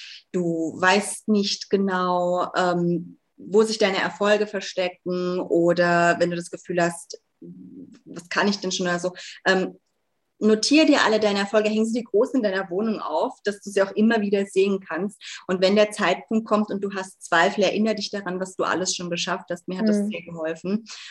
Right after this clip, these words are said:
Speaker 1: Und das gibt dir vielleicht genau den Push, den du brauchst, um mal ins kalte Wasser zu springen, weil,
Speaker 2: Ja.
Speaker 1: äh, aus meiner Erfahrung, das kann sich sehr lohnen. Und natürlich riskiert man einiges,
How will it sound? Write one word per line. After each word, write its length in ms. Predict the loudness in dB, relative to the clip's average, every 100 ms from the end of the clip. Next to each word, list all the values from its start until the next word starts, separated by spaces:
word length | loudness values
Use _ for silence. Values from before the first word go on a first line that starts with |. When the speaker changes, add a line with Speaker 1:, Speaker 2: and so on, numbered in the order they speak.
| -12 0
Speaker 1:
Und 720 | 4 4 2 -2 -8 -6 -4
das 240 | -4 -4
gibt 300 | -8 -8 -2
dir 300 | 4 4 4
vielleicht 460 | 2 2 2 -2 -6
genau 260 | -4 0 0
den 220 | 0 0
Push, 240 | -2 -2
den 140 | -6 -6
du 80 |
brauchst, 440 | -4 0 0 0 -4
um 100 | -4
mal 140 | -2
ins 160 | -4 -4
kalte 300 | -2 -2 0
Wasser 300 | -2 -4 -8
zu 100 | -10
springen, 540 | -14 -6 -2 -2 -2
weil, 380 | 0 2 2 2
Speaker 2:
Ja. 100 | -2 -4 _ _ _
Speaker 1:
äh, 180 | 2 2 0
aus 120 | -2
meiner 220 | 2 4
Erfahrung, 580 | 4 2 0 2 0 -2
das 160 | -8 -10
kann 280 | -2 0 0
sich 220 | -4 -2
sehr 200 | 0 0
lohnen. 320 | 0 -2 -2
Und 60 | -6
natürlich 380 | -2 -2 -2 -6
riskiert 440 | -8 0 0 0
man 120 | -4
einiges, 580 | -2 -2 -2 -2 -2